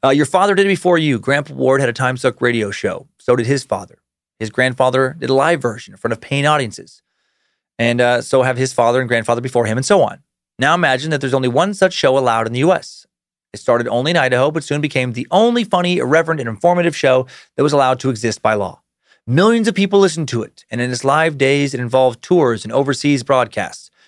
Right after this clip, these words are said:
You've been groomed your whole life to take over Time Suck. You were expected to be funny and flip idiots off <laughs> from childhood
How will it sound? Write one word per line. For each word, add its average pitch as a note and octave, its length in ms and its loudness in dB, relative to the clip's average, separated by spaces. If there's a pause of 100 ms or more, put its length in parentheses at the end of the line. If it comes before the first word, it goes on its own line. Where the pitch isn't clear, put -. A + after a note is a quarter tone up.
(100)
You've F#3 140 2
been G#3 120 2
groomed F3+ 260 2
your C3 120 2
whole G#3+ 360 2
life F#3+ 300 0
to A2 80 -10
take A2+ 160 -2
over A2 160 -4
Time G#2 240 -4
Suck. - 260 -10 (360)
You F#3 120 0
were G#3+ 80 4
expected D#3+ 360 0
to C#3 40 -6
be C#3+ 100 0
funny D#3+ 360 0
and G2+ 120 -8
flip D#3 220 0
idiots E3 260 0
off G#2+ 280 0 (200)
<laughs> D3+ 200 -4
from D3 180 -6
childhood B2+ 480 0